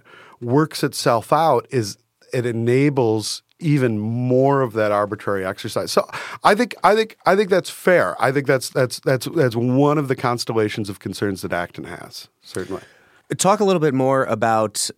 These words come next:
Speaker 2: uh, his work with regard to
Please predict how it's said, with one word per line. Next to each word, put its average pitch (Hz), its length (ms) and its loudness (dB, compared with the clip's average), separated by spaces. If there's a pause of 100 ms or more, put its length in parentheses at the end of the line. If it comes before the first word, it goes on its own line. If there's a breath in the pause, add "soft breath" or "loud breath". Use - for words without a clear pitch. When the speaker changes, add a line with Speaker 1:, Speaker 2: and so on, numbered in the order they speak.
Speaker 2:
uh, 98 400 -4 (120)
his 101 1000 -2 (540)
work 113 560 -2
with 104 260 -4
regard 98 460 -2
to 90 640 -2